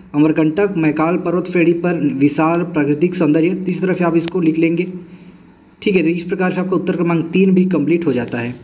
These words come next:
I hope आप लोगों को अच्छा लग रहा होगा। अगर वीडियो अच्छा लगे तो वीडियो को like ज़रूर करें, क्योंकि आपके एक like से हम इसी तरह से नए नए वीडियो बनाने का motivation मिलता है। साथ ही channel को subscribe भी कर दीजिए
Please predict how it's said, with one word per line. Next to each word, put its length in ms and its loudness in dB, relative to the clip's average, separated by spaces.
I 80 2
hope 200 4
आप 140 0
लोगों 160 2
को 60 2
अच्छा 120 -2
लग 120 2
रहा 120 4
होगा। 140 2
अगर 140 2
वीडियो 240 4
अच्छा 160 0
लगे 140 4
तो 60 0
वीडियो 160 2
को 80 2
like 200 2
ज़रूर 260 4
करें, 220 2
क्योंकि 280 0
आपके 240 2
एक 100 0
like 180 2
से 140 -2
हम 80 2
इसी 180 0
तरह 120 2
से 120 2
नए 140 2
नए 100 0
वीडियो 200 4
बनाने 260 2
का 180 -4
motivation 440 2
मिलता 260 0
है। 180 -8
साथ 300 -2
ही 80 2
channel 240 0
को 100 0
subscribe 400 0
भी 80 -2
कर 160 0
दीजिए 300 0